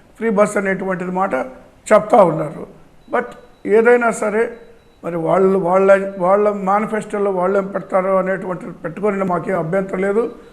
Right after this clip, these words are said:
మరి మాకు కూడా దానికి ధీటుగా మా మేనిఫెస్టో ఉంటుంది కాబట్టి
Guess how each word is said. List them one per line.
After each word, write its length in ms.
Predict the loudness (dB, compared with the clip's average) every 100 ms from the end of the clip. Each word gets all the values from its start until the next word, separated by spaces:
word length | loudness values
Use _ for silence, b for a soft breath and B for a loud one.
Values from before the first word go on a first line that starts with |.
| B B -8
మరి 200 | -2 0
మాకు 360 | 0 4 4 6
కూడా 380 | 6 6 2 -6 -12 -8
దానికి 420 | 2 4 4 0
ధీటుగా 400 | 0 -2 0 2
మా 180 | 2 2
మేనిఫెస్టో 600 | 2 0 -2 -8 -6 -4
ఉంటుంది 340 | -4 -6 -4
కాబట్టి 540 | -2 -2 -2 -6 -6